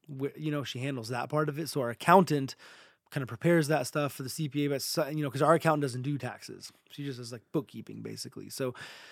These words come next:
um, that's just happenstance, a relationship, you know, but, like, you know, that, that for us was paramount first to, like, make sure we're do-, 'cause as you're moving forward,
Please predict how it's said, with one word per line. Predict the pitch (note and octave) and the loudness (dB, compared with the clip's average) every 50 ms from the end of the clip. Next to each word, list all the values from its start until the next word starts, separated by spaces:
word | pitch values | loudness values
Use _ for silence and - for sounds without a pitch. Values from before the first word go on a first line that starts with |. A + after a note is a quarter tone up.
| - - - - _ _ - | -20 -20 -20 -20 _ _ -4
um, | D#3 D3 C#3 C#3 | -2 -2 0 2
that's | C#3+ D3+ D#3 - | 2 2 2 2
just | - D3+ B2+ - - _ _ _ _ _ _ _ _ _ - | 0 -4 -6 -6 -8 _ _ _ _ _ _ _ _ _ -4
happenstance, | - D3+ D#3+ D#3 - D#3+ C#3 - - D3+ C#3+ C3+ - | 0 2 2 2 2 0 -4 -2 -2 -2 -2 -2 -2
a | C3 | -4
relationship, | B2+ B2+ C3 D#3+ E3 C3+ C#3+ E3 D3 - - D#3+ D3 C3+ - C#3 - _ _ _ _ - | -4 0 0 0 0 0 -2 -4 -4 -2 -2 -2 -2 -2 -6 -12 -20 _ _ _ _ -8
you | D#3 D#3+ | -4 -2
know, | D#3 D#3 D3+ D3 | -2 0 0 -2
but, | C3 A#2+ C#3 C3+ B2 C3 | -2 -2 -4 -4 -4 -6
like, | C3 B2 B2 B2 - _ _ _ _ _ _ _ _ _ _ | -8 -10 -10 -12 -14 _ _ _ _ _ _ _ _ _ _
you | - D#3 C#3+ | -6 -6 -4
know, | C3+ B2 A#2 A2+ A2 - | -4 -6 -8 -8 -4 2
that, | D#3+ D#3 D#3 D3 D3 | 4 4 4 4 4
that | E3 E3 E3+ D3+ C#3 | 6 6 6 6 4
for | - D#3 D3 | 2 4 4
us | D3 C#3 - | 4 4 2
was | D3 B2 | -2 -4
paramount | - - D3+ D3 D3 C#3+ C#3+ C#3 B2+ G2+ | -2 0 0 2 2 2 0 0 -2 -4
first | - - C#3 C3+ C#3+ C3+ - - | 0 2 4 4 4 4 0 -4
to, | - | -4
like, | C3 B2+ A#2+ - | -4 -4 -4 -4
make | C3+ C3+ B2+ | -4 -4 -4
sure | - - D3 | -2 -2 -2
we're | B2 B2 | -2 -4
do-, | A2 G#2+ D3 C#3 | -4 -4 -4 -4
'cause | - D3 B2+ A#2 - - - - - - - - - | -2 -4 -4 -4 -8 -14 -16 -16 -16 -18 -18 -10 -2
as | C#3+ D#3 D3 | 0 4 8
you're | E3 F#3 | 10 10
moving | F#3 F#3 D#3+ D3 C#3 B2+ | 10 10 10 6 4 0
forward, | - - A#3 A#3+ A#3 G3 F3 D#3+ D3+ C#3 C3+ | 4 8 10 12 12 12 12 10 10 6 4